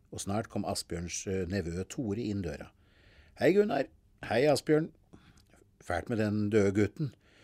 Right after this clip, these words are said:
Står det noe i Akershus i dag?» Han la et hjemmebakt brød og en Tupperware-boks med frosne kjøttkaker på kjøkkenbenken. «Nei, de skriver ikke noe nytt», svarte Georgsen, og spurte etter minigraveren sin.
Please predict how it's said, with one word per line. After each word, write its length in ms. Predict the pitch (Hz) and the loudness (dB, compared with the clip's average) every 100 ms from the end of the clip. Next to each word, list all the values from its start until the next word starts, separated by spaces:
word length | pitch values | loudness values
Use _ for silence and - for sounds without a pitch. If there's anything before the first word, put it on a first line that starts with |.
| _ _ | _ _
Står 220 | - 104 | -4 0
det 80 | 101 | 2
noe 220 | 110 110 110 | 2 4 4
i 200 | 110 113 | 4 2
Akershus 520 | 92 - 90 107 127 | 0 -2 -2 -2 -2
i 60 | |
dag?» 180 | 170 190 - _ _ _ _ _ _ _ _ _ - | -4 -4 -10 _ _ _ _ _ _ _ _ _ -4
Han 160 | 107 | 2
la 220 | 104 98 | 4 4
et 100 | 98 | 2
hjemmebakt 480 | 110 107 87 95 - | 2 0 0 -4 -4
brød 240 | 82 82 95 | -6 -4 -2
og 120 | 101 | -2
en 100 | 95 | -2
Tupperware-boks 720 | 95 - 87 92 90 95 - | -4 -4 -4 -4 -2 -4 -6
med 120 | 101 87 | -10 -6
frosne 340 | 104 - 87 | -6 -6 -8
kjøttkaker 960 | - 95 _ _ _ - 85 - 90 - | -8 -10 _ _ _ -4 -4 -6 -12 -10
på 140 | 90 | -10
kjøkkenbenken. 640 | 85 - 73 71 - - _ _ _ _ _ _ _ _ _ _ _ _ 87 | -10 -12 -12 -12 -14 -18 _ _ _ _ _ _ _ _ _ _ _ _ 0
«Nei, 460 | 104 120 131 131 | 4 6 6 6
de 100 | 120 | 4
skriver 340 | 107 117 104 104 | 2 4 4 4
ikke 140 | 147 | 2
noe 80 | 120 | 2
nytt», 240 | 113 - | 2 2
svarte 300 | 127 107 123 | 2 2 2
Georgsen, 540 | 110 110 104 - 123 107 _ - _ _ | 2 4 2 0 -6 -8 _ -20 _ _
og 140 | - - | -8 -2
spurte 320 | 117 95 101 | 0 2 0
etter 160 | 127 113 | 0 0
minigraveren 680 | 90 90 98 104 104 110 101 | 0 0 2 4 4 2 -2
sin. 300 | 139 117 | -4 -4